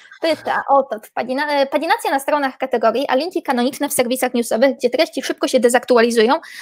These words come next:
a strony kategorii same w sobie są wartościowymi stronami docelowymi ścią-, ściągającymi ruch. Jaką zasadę wyznajesz?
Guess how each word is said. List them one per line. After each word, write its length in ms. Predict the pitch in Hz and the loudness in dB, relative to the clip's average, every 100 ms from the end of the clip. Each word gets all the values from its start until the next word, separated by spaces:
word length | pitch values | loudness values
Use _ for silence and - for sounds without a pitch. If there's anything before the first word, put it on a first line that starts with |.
| - | -6
a 80 | - | -6
strony 300 | - 392 392 | 0 0 0
kategorii 440 | 320 - 294 294 294 | 0 2 4 4 2
same 260 | 285 277 | 2 0
w 40 | - | 0
sobie 260 | 277 262 | 0 0
są 140 | 262 240 | -2 0
wartościowymi 560 | 247 254 - 285 403 | 0 -2 -4 -4 -2
stronami 460 | - - 247 262 262 | -4 -2 0 2 2
docelowymi 560 | 226 254 240 240 254 | 0 0 0 2 0
ścią-, 300 | 247 247 233 240 | -2 -4 -6 -6
ściągającymi 640 | - 247 240 240 254 240 226 | -4 -2 0 0 0 0 0
ruch. 220 | - - - - - | -2 -8 -20 -20 -2
Jaką 280 | 302 403 415 | 0 2 2
zasadę 380 | 294 277 269 277 | 2 2 2 2
wyznajesz? 640 | 262 240 220 - - | 0 -2 -2 -4 -12